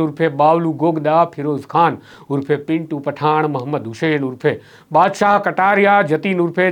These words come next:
જલારામ કક્કડ, જુનેદ ઉર્ફે બાપુ સૈયદ, અમીન ઉર્ફે મચ્છર કીટાવાલા, કાસિમ ગોવાણી અને જુનૈદ રફીક ગોગદા,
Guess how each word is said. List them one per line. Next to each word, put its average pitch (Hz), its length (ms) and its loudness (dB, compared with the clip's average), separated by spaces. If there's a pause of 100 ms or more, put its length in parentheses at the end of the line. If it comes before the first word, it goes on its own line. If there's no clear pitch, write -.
જલારામ 156 560 2
કક્કડ, 170 500 -2
જુનેદ 156 400 -2
ઉર્ફે 147 200 -4 (460)
બાપુ 147 380 -2 (120)
સૈયદ, 143 420 -2
અમીન 165 320 2
ઉર્ફે 139 260 2 (560)
મચ્છર 143 680 -2
કીટાવાલા, 139 640 -2 (360)
કાસિમ 156 420 0 (100)
ગોવાણી 147 480 0 (120)
અને 120 140 -10 (160)
જુનૈદ 147 520 0
રફીક 120 420 -14
ગોગદા, 110 380 -10